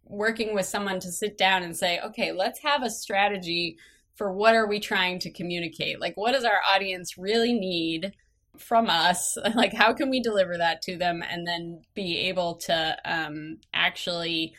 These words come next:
communicate that and have a strategy for what that looks like before you start running in seventeen different directions and trying to do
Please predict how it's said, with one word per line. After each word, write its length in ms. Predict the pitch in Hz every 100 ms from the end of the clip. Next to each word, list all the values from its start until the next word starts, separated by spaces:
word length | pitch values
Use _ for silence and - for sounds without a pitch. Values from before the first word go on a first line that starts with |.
| - - _ _ _
communicate 580 | 247 202 190 190 175 -
that 260 | 170 170
and 140 | - 170
have 240 | 196 190
a 60 | 180
strategy 580 | - 190 175 175 170 165
for 180 | 175
what 200 | 170 170
that 240 | 165 160 -
looks 180 | 180 -
like 240 | 165 156
before 300 | 165 - 180
you 120 | 170
start 360 | 160 170 160 -
running 240 | 170 160
in 260 | 156 156 156
seventeen 520 | - 165 156 160 156
different 280 | 151 160 160
directions 500 | 160 160 - 160 156
and 140 | 151
trying 280 | 160 165 160
to 80 | 147
do 260 | 165 156